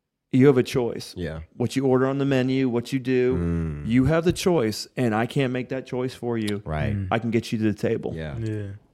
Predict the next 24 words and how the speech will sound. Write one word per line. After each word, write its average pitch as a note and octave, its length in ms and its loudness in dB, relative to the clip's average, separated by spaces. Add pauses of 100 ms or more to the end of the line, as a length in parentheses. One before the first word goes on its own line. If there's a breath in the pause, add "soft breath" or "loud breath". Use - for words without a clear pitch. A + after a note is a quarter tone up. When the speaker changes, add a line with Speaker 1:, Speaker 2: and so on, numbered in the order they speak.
Speaker 1:
I G#2+ 40 -4
can A2 80 2
get G#2+ 240 0
you A2+ 100 0
to G#2+ 120 0
the G2+ 140 -10
table. - 280 -10 (120)
Speaker 2:
Right. D#2 260 -10 (140)
Speaker 1:
So A2+ 540 4 (300)
you B2+ 120 2
just C3+ 160 4
have C3 100 2
to A#2 60 -4
be A2+ 160 2
really A2 560 4
careful, A2 460 0
especially C#3+ 580 0
in A2 140 2
you A#2 160 2
guys, A2 420 2
you A#2+ 100 -4
know, G2 220 0 (640 soft breath)
you E2 160 -4
know, D2+ 320 -4